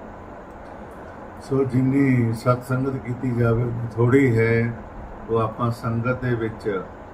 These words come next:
ਅੱਜ ਹਾਜ਼ਰੀ ਭਰ ਰਹੇ ਹਾਂ ਧੰਨ ਗੁਰੂ ਗ੍ਰੰਥ ਸਾਹਿਬ ਮਹਾਰਾਜ ਜੀ ਦੀ। ਤੇ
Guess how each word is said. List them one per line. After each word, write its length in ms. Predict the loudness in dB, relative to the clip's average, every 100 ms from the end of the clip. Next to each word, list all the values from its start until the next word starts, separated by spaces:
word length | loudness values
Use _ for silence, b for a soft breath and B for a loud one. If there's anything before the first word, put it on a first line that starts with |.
| -16 -14 -14 -16 -16 -14 -2 0
ਅੱਜ 180 | 2 4 2 2 -6 -16 -16 -16 -16 -6 0
ਹਾਜ਼ਰੀ 360 | 0 0 -2
ਭਰ 200 | 0 0
ਰਹੇ 360 | 2 0 0 -2
ਹਾਂ 180 | -4 -4
ਧੰਨ 180 | -4 -4
ਗੁਰੂ 300 | -4 -6 -4
ਗ੍ਰੰਥ 300 | -4 -6 -6
ਸਾਹਿਬ 220 | -8 -8
ਮਹਾਰਾਜ 460 | -6 -6 -6 -8 -8
ਜੀ 140 | -10
ਦੀ। 200 | -10 -10 -12 -16 -16 -16 -16 -16 -16 -16 -16 -16 -16 -16 -16 -16 -16 -16 -16 -16 -16 -16 -2
ਤੇ 400 | 0 2 0